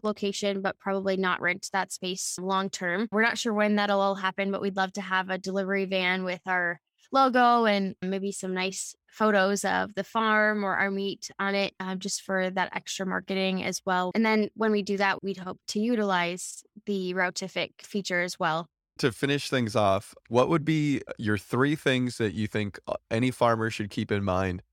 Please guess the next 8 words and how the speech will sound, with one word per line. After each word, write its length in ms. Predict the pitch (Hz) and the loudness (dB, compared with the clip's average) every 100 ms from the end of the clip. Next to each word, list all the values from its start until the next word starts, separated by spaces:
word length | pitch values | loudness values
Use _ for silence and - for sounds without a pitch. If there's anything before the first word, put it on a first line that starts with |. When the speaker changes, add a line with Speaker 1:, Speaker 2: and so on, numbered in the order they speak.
| _ _ | _ _
Speaker 2:
when 240 | - 107 98 | -2 0 2
they're 200 | 95 98 | 0 2
either 280 | 95 95 95 | 0 0 -2
setting 420 | - 135 147 131 | 2 2 4 4
up 220 | 131 123 | 2 2
or 160 | 113 113 | 2 2
even 340 | 120 123 107 | 2 -2 -4
r-, 100 | - | -8